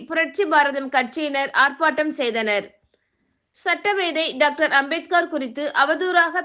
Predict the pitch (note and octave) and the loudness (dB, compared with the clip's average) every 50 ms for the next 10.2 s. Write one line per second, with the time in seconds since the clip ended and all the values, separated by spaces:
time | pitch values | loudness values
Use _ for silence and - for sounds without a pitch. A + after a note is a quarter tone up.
0 | - D4+ D4 D4 C#4 D#4+ D#4+ D4 C#4+ C4 C4 B3 A#3+ A#3 C4 C4+ D4+ D#4+ D#4 _ | -2 -2 -4 -2 -2 -2 -2 -2 0 2 2 2 2 0 -2 -4 -4 -6 -10 _
1 | _ _ _ - C#4+ E4 E4 E4 F#4+ G4+ G#4 G4+ F#4 E4 D4 C4 E4 D4+ D4+ B3+ | _ _ _ -2 -2 -2 0 0 0 0 2 2 0 -2 -2 0 2 2 4 4
2 | C4 C4 C#4 C4 C#4+ C#4 - - - B3 C4+ C#4+ C4+ - - E4 D#4 D4+ D4 C#4+ | 2 0 -2 -2 -2 -4 -2 0 0 0 0 -2 -4 -2 -2 0 2 2 0 0
3 | C#4+ C4+ B3+ B3 B3 A#3 B3 C4+ D4+ - - - D#4+ D4+ D#4 D#4+ F4 F4 F#4+ F#4+ | 0 -2 0 0 -2 -4 -4 -6 -8 -8 -6 -4 -2 -2 0 0 0 -2 -2 -2
4 | - E4 C#4 B3 - D4 C4+ C#4+ C#4 C4+ C4+ C#4 D4 D4+ D#4+ D#4+ C#4 D4 C#4+ C4+ | 0 -2 -2 -2 -4 -4 -4 -4 -4 -2 0 2 2 4 4 2 0 -2 -2 -2
5 | C#4 C#4 C4+ B3+ A#3+ B3 A#3 C#4 C4+ B3+ A#3+ A#3 A3 A#3 A#3+ G#3+ G#3+ A3 G#3 G#3 | -2 -2 0 -2 -2 -2 -4 -6 -4 -2 -2 -2 -2 -4 -6 -6 -4 -4 -2 -2
6 | G#3 F3+ - - _ _ _ _ _ _ _ _ _ _ - C#4 D4+ D4+ G4+ G4+ | -4 -4 -6 -10 _ _ _ _ _ _ _ _ _ _ -2 -2 0 0 -2 -4
7 | G4 G4 E4 C#4 C#4 C4+ - D4+ D4+ C4+ B3+ A#3+ A#3 C4 D#4 F4+ F4+ - _ _ | -2 0 0 0 0 -2 -4 -4 -2 -2 -2 -2 -2 -4 -6 -6 -8 -14 _ _
8 | _ _ _ _ - F#4 F4+ F4+ G4 F#4+ F#4+ F4 E4+ F4 E4+ G#4 G4 E4 D#4+ F4 | _ _ _ _ -4 -2 -2 -2 -2 -4 -4 -6 -6 -4 -2 -2 -2 0 -2 -2
9 | E4+ D#4 E4+ D#4+ E4 F4 F#4 F4 F4 F#4 E4+ D#4 C#4+ C#4 C#4+ C#4 A#3+ B3 C4 C4 | -4 -2 -2 -2 -2 -2 -2 -2 -2 -2 -2 -2 0 -2 -2 0 0 0 0 0
10 | C4 C4+ C4+ D4+ | 0 -2 -4 -6